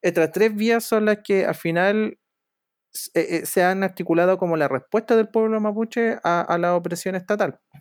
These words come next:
¿cachai? Pero el Estado, y como dice muy bien Pairicán, el Estado está respondiendo con política del siglo veinte, yo diría incluso con política del siglo diecinueve, a una cuestión política que los mapuches la están tratando como si fuera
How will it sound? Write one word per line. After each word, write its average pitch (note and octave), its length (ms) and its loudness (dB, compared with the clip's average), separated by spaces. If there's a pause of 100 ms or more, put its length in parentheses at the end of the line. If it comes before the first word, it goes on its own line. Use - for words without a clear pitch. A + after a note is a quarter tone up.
(140)
¿cachai? - 460 -6
Pero C3+ 320 4 (280)
el C#3+ 160 4
Estado, F3 680 2
y D3 100 -2
como D3 160 2
dice D#3+ 180 -2
muy F3+ 280 -2
bien G3 220 -4
Pairicán, F#3 500 -2
el D#3 140 0
Estado G3 280 0
está F#3+ 140 -2
respondiendo E3 520 -2
con E3 160 -6
política E3+ 540 -2
del C#3 120 -2
siglo D#3 280 -2
veinte, D3+ 280 -2
yo D#3 100 0
diría F#3+ 180 -2
incluso F#3+ 340 -6
con F3+ 120 -4
política F3 380 -2
del D3+ 80 -6
siglo F#3 260 -4
diecinueve, F3 680 -4 (500)
a C#3 140 4
una F#3+ 240 2
cuestión F3+ 360 -4
política F#3 380 0
que F3 100 -4
los D#3 100 -4
mapuches D3 360 -2
la F3+ 60 0
están F3+ 200 -2
tratando F3 360 -2
como F3 240 -4
si C#3 140 -8
fuera F#3 480 -2